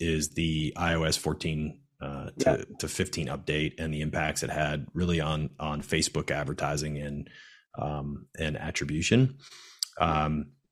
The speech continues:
Speaker 1: brands that were really, um, exclusively focused on Facebook and haven't figured out how to pivot away from that,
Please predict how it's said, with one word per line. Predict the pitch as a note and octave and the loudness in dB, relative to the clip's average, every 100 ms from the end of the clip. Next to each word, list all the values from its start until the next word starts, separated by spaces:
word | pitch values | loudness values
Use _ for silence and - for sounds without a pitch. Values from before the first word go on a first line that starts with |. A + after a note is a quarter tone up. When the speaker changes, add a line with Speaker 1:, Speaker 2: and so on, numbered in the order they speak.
| _ _ _ _ _ - - - | _ _ _ _ _ -4 -4 6
Speaker 1:
brands | A2+ B2+ C3 | 12 12 12
that | A#2 | 12
were | G2+ G2 | 12 12
really, | G#2 G#2 G#2 G2+ G2 - - - - | 12 12 12 12 8 0 -12 -10 0
um, | G2+ F2+ E2 D#2+ D#2 - _ _ _ _ _ _ _ | 2 2 0 0 -2 -6 _ _ _ _ _ _ _
exclusively | - - - C3 B2+ C3+ A2+ | 2 4 10 12 12 12 12
focused | A2+ G2 G2 F#2+ | 10 8 8 6
on | F2 | 6
Facebook | F#2 F#2 - F2+ D2+ | 6 6 6 4 4
and | E2+ | 0
haven't | G2+ G2 G#2 | 6 6 6
figured | - G2 F#2 | 6 6 8
out | E2+ F2 | 6 4
how | |
to | D#2 | 2
pivot | - G#2 F2 | 2 2 2
away | D#2+ D#2+ | 2 2
from | F2 A2+ | 4 8
that, | A#2+ B2+ A#2+ | 10 10 6